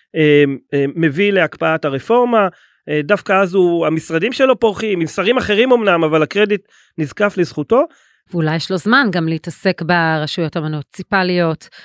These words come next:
Speaker 2: שהבחירות הן, אה, די קרובות, וגם בנושא הרבנות הראשית, כלומר להפך, יהיה לו גם זמן לנהל את זה.
Speaker 1: מדויק, בינתיים הוא גם ממנה רבנים, בינתיים הוא נערך ל-, אה, ל-,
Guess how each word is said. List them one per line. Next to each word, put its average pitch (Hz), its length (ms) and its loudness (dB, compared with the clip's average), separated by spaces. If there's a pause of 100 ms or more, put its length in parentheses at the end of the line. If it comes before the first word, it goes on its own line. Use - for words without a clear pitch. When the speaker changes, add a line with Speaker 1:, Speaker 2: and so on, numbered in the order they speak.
(160)
Speaker 2:
שהבחירות 151 1120 0
הן, 165 160 0
אה, 160 120 -2
די 165 240 0
קרובות, 175 800 2
וגם 156 360 -4
בנושא 151 300 -4
הרבנות 151 420 -2
הראשית, 165 380 -2
כלומר 165 300 0
להפך, 220 420 0
יהיה 165 100 0
לו 196 100 0
גם 180 140 -2
זמן 170 240 0
לנהל 180 360 0
את 196 100 -4
זה. 185 160 0 (220)
Speaker 1:
מדויק, 165 760 0
בינתיים 175 460 0
הוא 170 120 0
גם 185 320 2 (160)
ממנה 156 340 2
רבנים, 160 560 0
בינתיים 175 400 0
הוא 160 260 -2
נערך 151 440 2
ל-, 147 240 2 (480)
אה, 135 720 4
ל-, 139 400 0